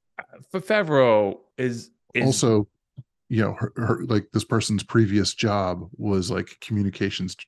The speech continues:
Speaker 2: like, in the communications department or something for, like, the James Beard Foundation.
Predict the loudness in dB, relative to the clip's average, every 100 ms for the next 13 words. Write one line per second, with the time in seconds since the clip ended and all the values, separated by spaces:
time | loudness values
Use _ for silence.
0 | -10 -8 -8 _ -8 2 2 4 4 4
1 | 2 0 -6 -4 -4 -4 -6 -6 -4 -6
2 | -4 -4 -4 -6 -8 -6 -4 -2 -4 -6
3 | -6 -6 -6 -8 -8 -6 -6 -8